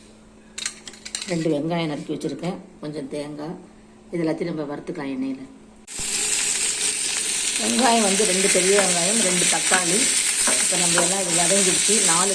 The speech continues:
காஞ்ச மிளகாய் போட்டிருக்கேன், உங்களுக்கு காரத்துக்கு ஏத்த மாதிரி போட்டுக்கோங்க. இப்ப நம்ம இந்த தேங்காவையும் போட்டுக்கலாம்.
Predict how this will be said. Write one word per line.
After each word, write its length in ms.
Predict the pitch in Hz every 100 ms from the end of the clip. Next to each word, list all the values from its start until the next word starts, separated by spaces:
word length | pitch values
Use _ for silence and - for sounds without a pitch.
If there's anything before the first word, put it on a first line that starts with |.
| -
காஞ்ச 220 | - 190 180
மிளகாய் 280 | 160 160 147
போட்டிருக்கேன், 400 | 160 160 190 226 208
உங்களுக்கு 300 | 170 165 160 -
காரத்துக்கு 380 | 170 180 180 160
ஏத்த 120 | - 156
மாதிரி 140 | 160 -
போட்டுக்கோங்க. 440 | 160 147 - - 190 - - - - - -
இப்ப 140 | - 175
நம்ம 180 | 160 180
இந்த 100 | 175 -
தேங்காவையும் 580 | 185 185 185 170 180 170
போட்டுக்கலாம். 460 | 160 160 - 143